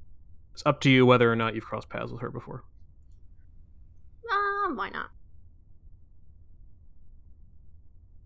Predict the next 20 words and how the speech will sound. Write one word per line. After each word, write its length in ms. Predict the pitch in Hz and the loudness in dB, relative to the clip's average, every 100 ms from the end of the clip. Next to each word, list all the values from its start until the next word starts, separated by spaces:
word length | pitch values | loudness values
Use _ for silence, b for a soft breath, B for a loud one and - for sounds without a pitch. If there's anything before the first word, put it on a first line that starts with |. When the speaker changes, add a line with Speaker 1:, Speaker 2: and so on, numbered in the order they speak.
| - - - - | -20 -20 -20 -2
Speaker 2:
It 140 | - 285 | 6 6
looks 220 | 330 - | 6 0
good, 260 | - 381 302 | 2 2 4
Enra. 420 | 226 226 240 302 - - | 2 2 0 -2 -6 -6
Uh, 300 | 233 220 226 | -4 -2 -4
why 220 | 262 294 | 4 6
don't 220 | 302 302 | 6 2
you 140 | 311 302 | -2 -4
come 240 | - 294 | -2 -2
and 140 | 285 269 | 0 -4
see 120 | 294 | -2
what 120 | 269 | 0
it's 160 | 277 269 | 0 2
like 180 | 247 | 2
on 140 | 247 233 | 2 2
this 180 | 240 - | 0 0
side 180 | - | -2
of 100 | 110 | -2
the 60 | - | -6
galaxy? 540 | - - - - - | -4 -6 -6 -10 -12